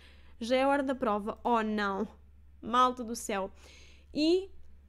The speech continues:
os resultados chegaram e a ganhadora da lotaria é Ângela dos Cantos. Não é para nós, malta. Não é para nós. Ok. Vamos então limpar aqui o negócio.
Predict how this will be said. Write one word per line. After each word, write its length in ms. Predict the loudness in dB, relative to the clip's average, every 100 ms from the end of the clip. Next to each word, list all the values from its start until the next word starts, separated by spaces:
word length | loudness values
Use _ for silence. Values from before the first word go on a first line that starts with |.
| -20 -16 -10
os 140 | -6
resultados 480 | -4 -2 -2 -2 -4
chegaram 420 | -4 -2 0 0
e 120 | -2
a 20 |
ganhadora 420 | -2 -2 -2 -2 -2
da 120 | -4
lotaria 440 | -4 -4 -4 -6 -4
é 160 | -6 -4
Ângela 360 | -4 -4 -4 -4
dos 240 | -4 -8
Cantos. 480 | -8 -6 -6 -10 -14
Não 260 | -12 -8 -6
é 80 | -6
para 160 | -4
nós, 300 | -4 -4 -4
malta. 320 | -8 -10 -10
Não 160 | -8 -8
é 60 | -8
para 180 | -10 -10
nós. 320 | -12 -20 -20 -20 -20 -20 -20 -20 -20 -20 -20 -20 -20 -14 -8
Ok. 420 | -6 -4 -4 -8 -16 -20 -20 -18 -18 -18 -20 -20 -20 -8
Vamos 240 | -4 -2
então 520 | -2 -2 -2 -2 -6 -12 -20 -20 -20 -20 -18 -8
limpar 440 | -6 -4 -4 -4
aqui 500 | -6 -8 -8 -8 -8 -14 -20 -20 -20 -20 -20 -20 -20 -20 -20 -8
o 80 | -4
negócio. 680 | -2 -2 -4 -6 -10 -14